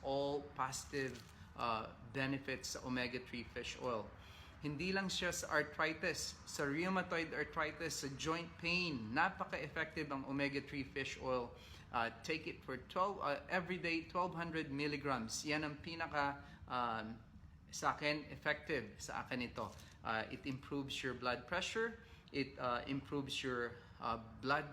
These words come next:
glucose absorption. Kailangan din ito sa ating mga pasyente. K-, kasi ang omega-three fish oil, makukuha mo lang siya sa diet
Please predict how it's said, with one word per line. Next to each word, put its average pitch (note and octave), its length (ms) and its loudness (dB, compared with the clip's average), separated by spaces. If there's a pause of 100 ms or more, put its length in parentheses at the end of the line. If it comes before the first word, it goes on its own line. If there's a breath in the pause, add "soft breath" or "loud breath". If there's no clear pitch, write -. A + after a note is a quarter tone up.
glucose D3 480 0
absorption. B2+ 720 0
Kailangan B2 400 0
din B2+ 240 -2
ito B2+ 160 -8
sa B2+ 240 -4
ating B2 240 -4 (320 loud breath)
mga C3 240 2
pasyente. C#3 480 -2
K-, C3+ 160 -2 (320 loud breath)
kasi D3+ 480 2 (1400)
ang D3+ 160 6
omega-three E3+ 560 2
fish F3 320 -2
oil, E3 160 2
makukuha D#3 640 0
mo C#3+ 80 0
lang C#3+ 160 2
siya C#3+ 160 0
sa C#3 160 -2
diet B2 420 0